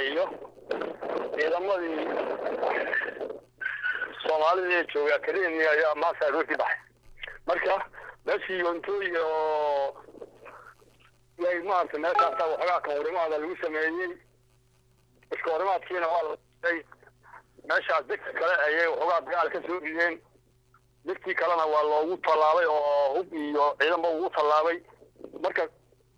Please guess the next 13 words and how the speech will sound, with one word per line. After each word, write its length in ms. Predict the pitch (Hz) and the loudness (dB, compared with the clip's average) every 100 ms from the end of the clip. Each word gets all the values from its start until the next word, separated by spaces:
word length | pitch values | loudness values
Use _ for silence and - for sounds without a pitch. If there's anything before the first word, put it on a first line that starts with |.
| - | -6
dagaal 240 | 147 196 160 | 2 4 4
kale 160 | 165 180 | 2 2
oo 140 | 165 | 4
lala 180 | 170 185 | 2 2
kulmay 260 | 156 156 | -2 -2
ma 80 | 165 | -2
jirto. 260 | 156 - 233 | -4 -4 -2
Intaas 260 | 190 165 156 | 0 0 0
ilaa 200 | 185 170 | -2 0
Buurguudna 500 | 170 151 160 180 165 | -2 -4 -4 -2 0
waa 120 | 170 | 0
la 80 | 151 | 0
socday. 400 | 156 143 170 175 | 0 0 0 -6